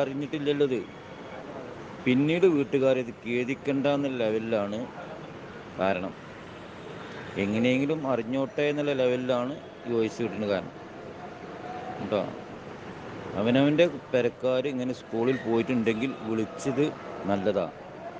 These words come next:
ഇന്നൊരു ഇത്രയും കുട്ടികൾ ഇവിടുന്ന് മാറ്റിപ്പോയത് വേറുള്ള ഭാഗത്ത് നിന്ന് എത്ര മാറ്റി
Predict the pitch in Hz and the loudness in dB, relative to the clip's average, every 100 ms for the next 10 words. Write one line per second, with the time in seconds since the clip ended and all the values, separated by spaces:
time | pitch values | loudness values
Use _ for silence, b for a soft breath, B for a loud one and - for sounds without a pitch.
0 | - - 107 123 147 147 151 98 - 143 | -12 -8 2 6 6 6 2 0 -2 0
1 | 151 151 135 - 143 139 143 143 127 143 | 0 0 -2 0 4 4 4 2 0 0
2 | 131 117 110 139 - 123 123 127 107 117 | 0 0 0 -2 2 4 6 6 4 4
3 | 135 139 131 131 127 131 117 131 123 120 | 2 2 2 0 -2 -4 -4 0 2 2
4 | 131 | 0